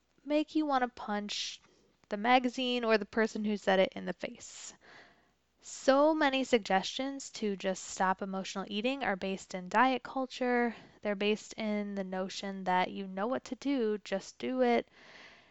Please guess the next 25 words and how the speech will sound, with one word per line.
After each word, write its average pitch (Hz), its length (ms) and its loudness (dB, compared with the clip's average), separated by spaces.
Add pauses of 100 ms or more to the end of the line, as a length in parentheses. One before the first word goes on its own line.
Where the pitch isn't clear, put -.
(180)
And 226 400 6
I'm 233 140 2
here 330 180 -2
to 392 100 2
tell 233 260 4
you 220 260 0
that 185 360 4 (720)
changing 302 420 -4
behavior 240 420 2
is 202 120 -2
hard. - 460 -2 (120)
We 262 200 0
as 277 200 4
humans 226 460 -4
are 185 180 -2
wired 233 680 0 (260)
for 180 540 -8 (340)
comfort, - 680 -2 (500)
and 214 400 4
disrupting 226 600 0
a 311 60 0
pattern 208 460 2
of 202 120 0
emotional 190 500 -6
eating 190 520 -6